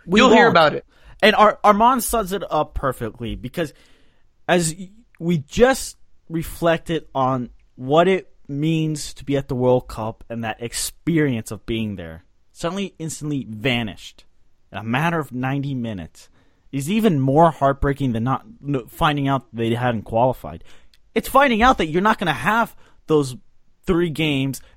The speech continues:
Speaker 1: at the bar with a bunch of your friends, with a bunch of your buddies, your mates, I don't know, your girlfriend, your wife, your, your family, your cousins, your neighbors,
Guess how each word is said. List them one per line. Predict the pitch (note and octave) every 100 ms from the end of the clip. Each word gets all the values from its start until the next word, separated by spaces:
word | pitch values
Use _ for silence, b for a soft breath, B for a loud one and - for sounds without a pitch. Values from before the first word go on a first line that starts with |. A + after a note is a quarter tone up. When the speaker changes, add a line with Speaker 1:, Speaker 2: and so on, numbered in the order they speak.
| -
Speaker 1:
at | D3 -
the | C#3+
bar | C#3+ C3+ C3 B2+ b b
with | B2 A#2+
a |
bunch | - - D#3+ E3
of | D#3 C#3+
your | D3
friends, | - C3 A#2+ A#2+ A#2+ b b
with | A#2
a |
bunch | - D3+ D#3+
of |
your | D#3+
buddies, | C#3+ C3+ B2+ C3 B2
your | A2+
mates, | B2 D3+ D3+ C#3 - - _
I | - C#3+
don't | B2+
know, |
your | A#2 G2
girlfriend, | G#2+ F3+ F#3 D3 E3+ E3+ D3+
your | B2+
wife, | C#3+ F#3 F#3 F#3+ F#3 b b b
your, | C3+ B2+ C3+
your | C3
family, | - G3+ G3+ G3+ G3+
your | G3 E3
cousins, | - G#3 G3+ G3 E3
your | D3+
neighbors, | D#3 G3+ G3 G3 G3